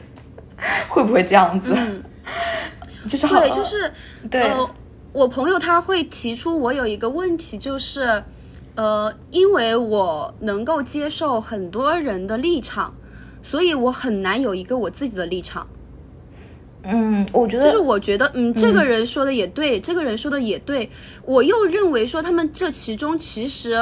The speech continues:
Speaker 2: 我再过一段时间再思考的话，我觉得他们其实也是有矛盾的地方。但因为我可能就是我就是反应比较慢，我要再过一段时间，然后我就觉得，嗯，是有矛盾的地方，再去看这个矛盾的地方，然后再，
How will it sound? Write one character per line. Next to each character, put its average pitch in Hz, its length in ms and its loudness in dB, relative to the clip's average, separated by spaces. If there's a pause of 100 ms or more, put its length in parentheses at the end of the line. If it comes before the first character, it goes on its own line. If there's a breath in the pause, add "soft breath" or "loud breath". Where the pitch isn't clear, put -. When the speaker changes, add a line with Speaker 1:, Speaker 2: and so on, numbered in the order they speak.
(160)
Speaker 2:
我 196 160 -2
再 330 260 2
过 269 240 -2
一 214 60 -4
段 247 180 -4
时 220 160 -8
间 226 220 -6
再 269 180 -6
思 - 180 -12
考 247 140 -8
的 185 100 -2
话， 226 160 0
我 202 120 -4
觉 208 120 -8
得 240 80 -4
他 339 140 -6
们 370 100 2
其 220 200 -6
实 254 240 -2 (240 loud breath)
也 220 100 2
是 320 160 2
有 247 100 0
矛 190 300 -4
盾 359 180 0
的 285 120 -2
地 208 180 -4
方。 175 260 -2 (240 loud breath)
但 311 160 2
因 349 120 2
为 320 40 4
我 254 80 4
可 226 120 -6
能 208 120 -2
就 269 80 -6
是 294 120 -6
我 214 240 -4
就 - 120 -12
是 233 300 -4
反 180 240 -2
应 240 140 -2
比 196 40 -8
较 185 140 -6
慢， 226 260 0
我 180 120 -2
要 269 140 -2
再 285 260 -4
过 254 200 -2
一 202 80 -4
段 220 200 -2
时 185 240 -10
间， 208 180 -6
然 190 100 -4
后 196 140 -8
我 185 80 -6
就 214 80 -12
觉 202 100 -10
得， 185 140 -6
嗯， 208 180 -4
是 277 140 -6
有 233 60 -2
矛 175 200 -4
盾 277 140 -4
的 240 80 -4
地 220 140 -6
方， 220 200 -2 (320 loud breath)
再 311 220 -2
去 254 140 -4
看 262 180 -4
这 247 80 -6
个 247 80 -2
矛 185 180 -4
盾 240 160 -4
的 214 80 -4
地 214 140 -8
方， 208 220 -6
然 196 80 -4
后 233 160 -4
再， 294 340 -2